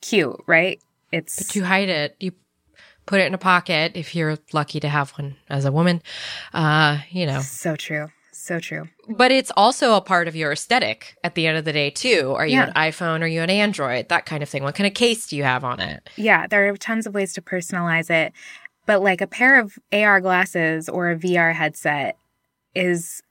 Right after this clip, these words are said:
Speaker 1: really hard to customize. And everything we've seen so far has been absolutely hideous. So I don't think we're gonna see much movement on the design front next year, but I do
Speaker 2: Mm.
Speaker 1: think,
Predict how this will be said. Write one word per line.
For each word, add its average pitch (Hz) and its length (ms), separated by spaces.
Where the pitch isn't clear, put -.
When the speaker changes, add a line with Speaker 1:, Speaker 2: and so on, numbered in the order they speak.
Speaker 1:
really 247 280
hard 214 340
to 190 160
customize. 165 880
And 208 320
everything 226 420
we've 180 180
seen 180 220
so 170 180
far 156 340
has 165 240
been 160 420
absolutely 165 540
hideous. 160 540
So 202 640
I 202 140
don't 220 400
think 208 280
we're 180 120
gonna 180 160
see 180 220
much 175 280
movement 165 420
on 156 120
the 156 60
design 147 480
front 254 380
next 262 420
year, 262 320
but 214 100
I 196 100
do 196 300
Speaker 2:
Mm. 180 100
Speaker 1:
think, 180 580